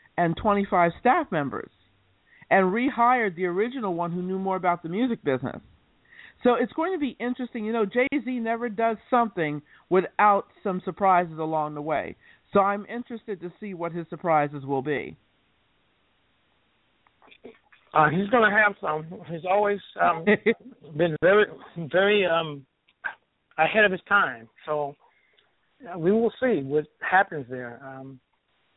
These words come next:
Speaker 1: We, we definitely will. My only concern is, is it going to take, you know, th-, Tidal is great, but with only some, you know, some artist material or other things available, Jay, only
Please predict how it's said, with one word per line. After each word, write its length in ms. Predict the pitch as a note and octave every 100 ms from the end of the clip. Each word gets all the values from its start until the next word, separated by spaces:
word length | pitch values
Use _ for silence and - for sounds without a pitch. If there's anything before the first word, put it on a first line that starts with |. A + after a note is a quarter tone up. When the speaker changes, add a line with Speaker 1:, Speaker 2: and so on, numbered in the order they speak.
| _ -
Speaker 1:
We, 100 | B3
we 200 | A#3 C4+
definitely 520 | B3+ C4 - A#3 A3
will. 220 | F#3+ G#3+
My 160 | G3 - -
only 260 | A#3+ C#4+ C#4
concern 560 | A#3 F#3+ - A3 A3 G3
is, 120 | E3+ -
is 160 | G3 G3
it 180 | G3 D3+
going 280 | G3 G3+ G3
to 80 | D#3
take, 200 | G#3+ F#3 - - F3+
you 80 |
know, 320 | F#3+ E3 C#3+ -
th-, 120 | D#3+ - _ -
Tidal 540 | A3 G3+ F#3 A3 A#3 F#3
is 60 | D3
great, 440 | - C4+ G3+ D#3 - _ _ -
but 100 | G3
with 200 | G#3+ G#3 -
only 320 | A3 A#3 A3+ G#3+ -
some, 320 | A#3+ B3 A#3
you 120 | G#3
know, 160 | G3 F3 - A3
some 260 | A3+ A#3 - _ -
artist 260 | G3 G3+ F#3+ - _ _ _
material 720 | E3+ F3 B3 A3 G3+ F#3+ F3+ -
or 420 | F3 F3 E3 D3+ - _ _
other 220 | G#3 G#3+
things 300 | G#3+ G3 F3 - E3
available, 680 | D3 F#3+ G3+ G#3 F3+ F3
Jay, 260 | D#3+ E3+ D#3+ - - F3
only 140 | F#3